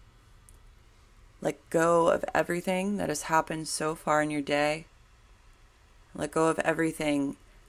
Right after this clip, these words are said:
after practice. This time is for you. I invite you to be here completely, fully,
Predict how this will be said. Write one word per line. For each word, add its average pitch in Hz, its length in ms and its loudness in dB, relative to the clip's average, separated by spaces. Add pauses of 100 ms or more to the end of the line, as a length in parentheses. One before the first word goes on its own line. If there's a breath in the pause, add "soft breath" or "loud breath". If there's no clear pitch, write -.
(140)
after 151 560 2 (720)
practice. - 680 0 (1200)
This 165 160 -2
time 165 220 2
is 180 100 -2
for - 140 -6
you. 143 340 -2 (500)
I 165 100 0
invite 160 280 2
you 156 140 0
to 151 80 0
be 147 160 0
here 147 420 -4 (880)
completely, 156 680 -4 (1040)
fully, 147 600 -2